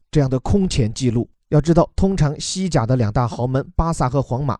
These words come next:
汇聚的都是全世界最顶尖的射手，但在他们之前，进球数从来没有这么多过。并且根据这篇文章，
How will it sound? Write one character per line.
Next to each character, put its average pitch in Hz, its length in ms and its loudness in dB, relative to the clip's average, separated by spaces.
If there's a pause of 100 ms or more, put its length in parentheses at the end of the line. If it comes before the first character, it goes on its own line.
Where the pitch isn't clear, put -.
汇 165 180 4
聚 135 140 -2
的 131 100 0
都 147 100 0
是 147 140 2
全 131 240 -2
世 160 140 -2
界 151 160 0
最 247 240 -2
顶 107 280 -4
尖 135 160 4
的 127 80 2
射 123 220 4
手， - 180 -2 (240)
但 151 160 4
在 143 80 4
他 170 160 2
们 175 140 0
之 180 100 0
前， 156 300 2
进 175 180 -2
球 131 160 2
数 139 200 0
从 135 320 0
来 117 160 0
没 123 180 -2
有 110 180 0
这 - 160 2
么 123 140 0
多 101 180 0
过。 104 220 -2 (180)
并 156 140 2
且 143 220 2
根 160 160 2
据 151 120 0
这 143 160 2
篇 135 200 2
文 123 160 0
章， 147 180 2